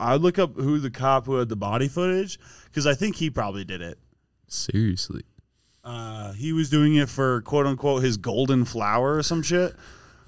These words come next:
Speaker 1: I don't know. That guy was crazy.
Speaker 2: Dude called her a golden flower on top of a mountain or something.
Speaker 1: You, it, it, dude, if you watch, if you watch those body cam footages and you don't think that that cop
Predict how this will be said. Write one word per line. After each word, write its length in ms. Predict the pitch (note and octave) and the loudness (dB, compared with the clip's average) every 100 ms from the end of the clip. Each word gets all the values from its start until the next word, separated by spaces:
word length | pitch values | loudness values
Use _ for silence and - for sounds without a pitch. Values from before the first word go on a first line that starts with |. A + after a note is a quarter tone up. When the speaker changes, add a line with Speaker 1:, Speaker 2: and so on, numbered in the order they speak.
| - | 2
Speaker 1:
I 180 | C3+ B2 | 4 6
don't 100 | A2 | 4
know. 260 | G2 G2+ G2 - - | -2 -2 -4 -6 0
That 140 | D#3 | 2
guy 140 | E3+ C#3 | 6 4
was 140 | G#2+ | 4
crazy. 500 | - A2 G#2 G#2 F#2 - - _ _ _ _ _ | 0 0 0 -2 -6 -10 -20 _ _ _ _ _
Speaker 2:
Dude 200 | - G2+ G#2+ | 2 4 4
called 320 | - B2 B2+ | 4 6 8
her 140 | C3 | 8
a 80 | A2+ | 8
golden 540 | E2+ F#2+ A2 A2+ G#2 | 6 6 6 6 4
flower 520 | F2+ - F2 F#2+ G2 F2 | 2 0 2 4 6 4
on 140 | E2+ | 2
top 200 | F#2 F#2 | 0 0
of 140 | F2 E2+ | 2 2
a 100 | D#2+ | 0
mountain 440 | D#2 E2+ E2+ D#2 | 0 0 0 -2
or 140 | D2 | -4
something. 380 | D2+ D#2+ D2+ D#2+ | -6 -6 -6 0
Speaker 1:
You, 140 | F3+ F#3 | 2 2
it, 260 | E3 G3 | 2 0
it, 200 | C#3+ D3 B2 | 0 -2 6
dude, 320 | C#3 C#3+ C#3+ | 8 8 6
if 180 | C3 B2 | 2 4
you 140 | F#3 | 6
watch, 440 | D3+ B2 C3+ - - | 8 8 8 4 0
if 140 | A#2+ | 0
you 120 | D3 G#3+ | 2 4
watch 360 | C#3 A#2 A2+ | 6 4 4
those 180 | - C3 | 2 0
body 320 | A2 G#2 G#2+ | 0 -4 -2
cam 300 | A2+ C3 C3 | -2 -2 -2
footages 640 | B2+ D3 D3 C#3+ D#3 D#3+ C#3+ | -2 -2 0 0 2 0 0
and 200 | A#2+ A#2 | 2 4
you 120 | A#2+ | 6
don't 400 | A#2 A2+ A2+ A#2+ - | 4 0 0 -2 -4
think 340 | A#2+ A2+ G#2+ | -4 -2 -4
that 160 | A2 F#2+ | -6 -6
that 180 | A2 | -8
cop 360 | G2 A#2 A#2 A2 | -6 -4 -4 -4